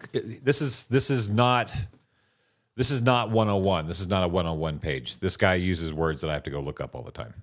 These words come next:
So, um, but I wanted to wade into it because you're a very smart person.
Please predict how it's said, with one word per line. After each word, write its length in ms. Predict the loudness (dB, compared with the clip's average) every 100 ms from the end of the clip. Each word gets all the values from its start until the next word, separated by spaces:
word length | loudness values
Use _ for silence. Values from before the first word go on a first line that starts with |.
| -20
So, 520 | -6 -2 0 0 -2 -4
um, 460 | 0 2 0 -4 -10 _ _ _ _ _ -6
but 180 | 2 4
I 60 | 4
wanted 340 | 2 0 0
to 100 | 0
wade 500 | 2 4 4 4 0
into 560 | 0 0 0 0 0 0
it 180 | -4
because 320 | -4 0 2 2
you're 140 | 2
a 20 |
very 220 | 2 0
smart 340 | 0 -2 -2 -2
person. 380 | -6 -4 -6